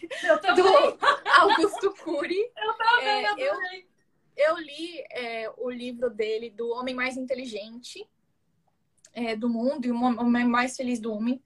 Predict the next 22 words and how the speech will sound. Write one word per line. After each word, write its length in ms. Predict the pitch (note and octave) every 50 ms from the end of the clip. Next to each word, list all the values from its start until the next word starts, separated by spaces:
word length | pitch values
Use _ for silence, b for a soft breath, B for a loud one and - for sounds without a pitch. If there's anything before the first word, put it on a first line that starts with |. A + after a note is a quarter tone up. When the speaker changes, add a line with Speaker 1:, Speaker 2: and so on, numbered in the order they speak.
| _
Speaker 2:
do 140 | - G#3+ A#3 A3
Mundo, 240 | A#3 A#3 B3 C4
que 60 | E4 -
fala 220 | - - - A#3+
sobre 320 | - - B3 A3+ G#3+ A#3
Jesus. 240 | A#3 B3 A#3+ A3+ A3+ A#3
Eu 80 | A#3+
adorei 360 | B3 A#3+ - D4+ D#5+ C5+ C4+
a 60 | C4 C4
forma 280 | - B3 A#3 A#3+ A#3+ B3
como 160 | - A#3+ A#3+
ele 80 | A#3
escreve. 640 | A#3 - - - A3 G#3 G3+ G#3+ A3+ A#3 D#4 E4+ - B B B B B B B B
E 60 | B3
semana 360 | B3 - D#4 C4+ C4+ D4 E4 E4
que 200 | - - E4+ C#4+
vem 240 | B3 C4 B3+ B3+
a 40 | D4
gente 300 | D#4+ D4 C#4+ C#4+ - -
vai 180 | B3 C4+ C4 C4
começar 720 | - - - C#4 C#4 C#4 C4+ - - - B3+ A#3+ B3+ C#4
lendo, 680 | C#4 C4 B3 A#3+ A#3 A#3+ B3+ C4+ C4+ A#3+ C#4+ D#4 F#4